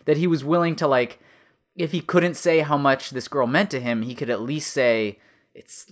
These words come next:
it's like the way it feels in Spider-Man two." Um, and I, I, that was crazy to me. I, I was happy going into the film when it came out, just excited on the high of, you know, the previous years of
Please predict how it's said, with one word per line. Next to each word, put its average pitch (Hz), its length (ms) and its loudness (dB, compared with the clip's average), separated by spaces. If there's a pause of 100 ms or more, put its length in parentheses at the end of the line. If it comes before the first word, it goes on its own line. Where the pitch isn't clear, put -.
(120)
it's - 340 -12
like 131 320 -4
the 139 80 -2
way 131 480 -2
it 113 180 -10
feels 127 380 -4
in 117 80 -6
Spider-Man 107 580 -8
two." 135 340 -12 (220)
Um, 113 400 -4 (380)
and - 120 -14
I, 147 220 -10
I, 147 160 -10 (840)
that 196 180 -2
was 190 140 -2
crazy 165 360 -4
to 117 80 -8
me. 76 320 -14
I, 120 280 -2
I 127 280 -4 (480)
was 147 220 -4
happy 226 360 0
going 139 340 -2
into 165 180 -2
the 117 80 -6
film 104 500 -8 (640)
when 127 160 -6
it 107 80 -8
came 117 240 -6
out, 113 380 -2
just - 220 -8
excited 123 480 -2
on 107 200 -2
the 101 80 -4
high 110 260 -4
of, 101 340 -8
you 120 120 -10
know, 98 100 -8
the 95 80 -12
previous 110 480 -10
years 104 300 -6
of 95 220 -10